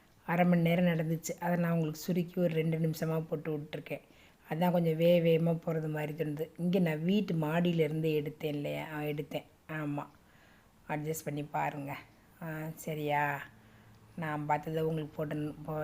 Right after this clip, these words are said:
எடுத்து இப்போ ஒரு மாசம் ஆச்சு. சரி, இதை என்னன்னு சொல்லி உங்களுக்கு போடுறதுன்னு தெரியல. அதனால தான் இப்போ தான் சரி, என்னன்னாலும் சரி, உங்க, நீங்களும் பார்ப்பீங்களே, ஆ, அப்படின்னு போட்டு விட்டுருக்குறேன். ஓகே ஃப்ரெண்ட்ஸ், பிடிச்சா லைக் பண்ணுங்க,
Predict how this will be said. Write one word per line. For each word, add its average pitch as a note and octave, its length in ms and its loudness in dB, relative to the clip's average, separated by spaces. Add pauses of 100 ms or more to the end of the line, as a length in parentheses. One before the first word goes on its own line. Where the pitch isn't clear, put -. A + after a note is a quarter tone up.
எடுத்து D#3+ 360 -2
இப்போ F3 160 4
ஒரு D#3 200 2
மாசம் D#3+ 360 -2
ஆச்சு. D3+ 300 -6 (140)
சரி, D#3+ 540 -2
இதை D3+ 260 2
என்னன்னு F3 320 4
சொல்லி F#3 280 2
உங்களுக்கு E3 300 2
போடுறதுன்னு E3+ 460 0
தெரியல. D#3+ 380 0 (280)
அதனால D#3+ 600 0
தான் F3+ 220 0 (640)
இப்போ D#3 260 -2
தான் E3 260 0
சரி, D#3+ 400 2 (100)
என்னன்னாலும் E3+ 520 2
சரி, E3 460 2
உங்க, D3+ 220 -2
நீங்களும் E3+ 420 2
பார்ப்பீங்களே, D#3 600 -2 (260)
ஆ, D#3+ 80 -8 (100)
அப்படின்னு D3 340 -6
போட்டு D#3 300 -8
விட்டுருக்குறேன். D3 540 -10
ஓகே E3 360 -6
ஃப்ரெண்ட்ஸ், C#3+ 600 -8 (240)
பிடிச்சா C#3+ 420 -12
லைக் C#3 340 -14
பண்ணுங்க, C3+ 380 -10